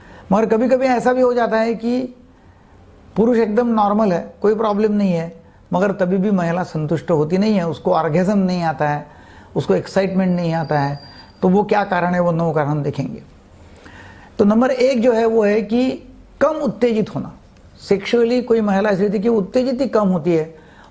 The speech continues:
उनको इंटरेस्ट ही कम रहता है sex में। तो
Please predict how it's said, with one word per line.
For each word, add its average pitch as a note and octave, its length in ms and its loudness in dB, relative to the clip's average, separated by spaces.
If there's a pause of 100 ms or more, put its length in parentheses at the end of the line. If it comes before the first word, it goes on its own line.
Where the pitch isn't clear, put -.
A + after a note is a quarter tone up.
(100)
उनको G#3+ 300 2
इंटरेस्ट B3+ 640 2
ही C#4+ 60 0
कम G3+ 260 -2
रहता D#3 240 -2
है C3+ 100 -6
sex - 300 -10
में। - 80 -20 (720)
तो C#4 440 0